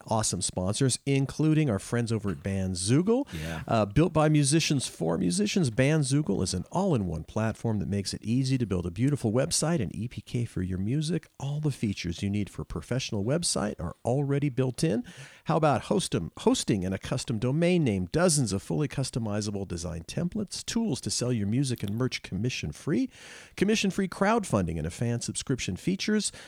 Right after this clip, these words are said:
Speaker 1: mailing list tools to grow your fan list and send newsletters, social media integrations, and live support from their musician-friendly team seven days a week.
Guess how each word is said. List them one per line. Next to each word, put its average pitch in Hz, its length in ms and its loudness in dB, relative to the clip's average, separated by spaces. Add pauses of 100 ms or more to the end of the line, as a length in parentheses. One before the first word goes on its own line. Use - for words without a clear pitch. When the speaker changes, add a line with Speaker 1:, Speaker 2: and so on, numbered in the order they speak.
(120)
Speaker 1:
mailing 170 480 4
list 104 220 0
tools 87 200 -4
to - 80 -10
grow 107 200 0
your 113 180 0
fan 127 340 0
list 135 240 -2
and 92 100 -2
send 90 280 -2
newsletters, 170 640 0
social 143 460 2
media 107 340 0
integrations, 127 800 0
and 90 120 -2
live 123 300 -4
support - 420 -2
from 98 200 -4
their 82 120 -2
musician-friendly 113 1080 -2
team 127 340 0
seven 127 600 0
days 101 380 -2
a 104 80 0
week. 104 400 0